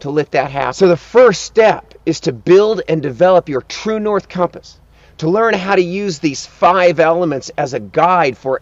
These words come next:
every action you take every day of your life. The second step is to learn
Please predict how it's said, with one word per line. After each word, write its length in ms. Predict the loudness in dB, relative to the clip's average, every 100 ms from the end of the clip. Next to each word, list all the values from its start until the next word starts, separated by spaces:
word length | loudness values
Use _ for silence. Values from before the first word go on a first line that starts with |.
| -2
every 520 | 0 0 -4 -6 -4
action 480 | 0 -2 -2 -10 -6
you 120 | -8
take 440 | -4 -2 -2 -4 -2
every 360 | 0 0 -4
day 220 | -6 -4 -4
of 100 | -4
your 120 | -6
life. 400 | 0 0 -2 -12 _ _ _ _ _ _ _ _ _ _ _ -12
The 80 |
second 640 | -12 -10 -10 -6 -4 -4 -6
step 480 | -8 -6 -6 -6 _ -10
is 180 | -10
to 120 | -10 -8
learn 480 | -2 0 0 -4